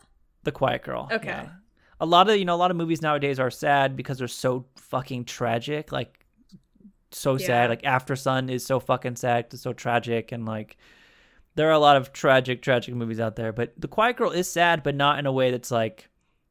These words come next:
Speaker 1: someone gets, like, murdered or something like that. It's
Speaker 2: Okay.
Speaker 1: just a very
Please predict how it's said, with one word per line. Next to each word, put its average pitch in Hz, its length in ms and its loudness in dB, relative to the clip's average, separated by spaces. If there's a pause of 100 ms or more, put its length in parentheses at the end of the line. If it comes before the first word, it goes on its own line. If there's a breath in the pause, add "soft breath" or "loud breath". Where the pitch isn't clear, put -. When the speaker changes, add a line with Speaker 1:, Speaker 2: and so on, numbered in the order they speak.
(680)
Speaker 1:
someone 120 380 -6
gets, 113 180 -6
like, 110 160 -10
murdered 104 540 -8
or 107 60 -6
something 117 240 -14
like 123 120 -14
that. 131 240 -10 (240)
It's 285 280 -6
Speaker 2:
Okay. 190 140 -6 (460)
Speaker 1:
just 143 240 -12
a 143 40 -6
very 120 500 -4